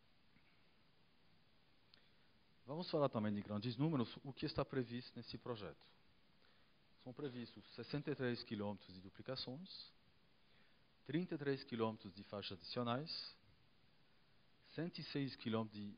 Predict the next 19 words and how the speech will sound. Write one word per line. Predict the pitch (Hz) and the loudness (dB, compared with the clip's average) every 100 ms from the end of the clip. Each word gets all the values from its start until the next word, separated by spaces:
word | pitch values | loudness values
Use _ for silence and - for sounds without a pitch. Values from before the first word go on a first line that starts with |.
| - | -12
eh, | 98 98 95 98 - - - - | -10 -8 -8 -10 -16 -20 -20 -18
acostamento | 107 117 - 90 95 123 - - | -14 -12 -6 -4 -6 -8 -16 -16
a | 92 | -14
ser | - | -10
implantado. | 90 82 92 80 87 107 120 110 | -10 -10 -12 -8 -4 -4 -8 -14
Isso | 101 92 - 110 | -14 -12 -4 0
é | |
extremamente | 98 - 117 113 107 - | 0 0 0 0 0 0
importante | 107 - 98 - 110 - | 0 0 -4 -2 -6 -4
para | - | -8
a | |
questão | - 95 101 | -8 -8 -6
de | 90 92 - | -8 -6 -2
segurança. | 123 107 92 107 - - - - - - - - | -2 -2 -6 -8 -10 -12 -20 -20 -20 -20 -20 -10
Um | 98 | -4
exemplo | 98 101 98 113 | -2 -2 -4 -8
clássico, | - 113 131 - - 143 - - - - - - - - - | -6 -2 0 -2 -6 -12 -12 -20 -20 -20 -20 -20 -20 -20 -16
um | 104 101 | -10 -6
veículo | 101 101 - | -4 -6 -6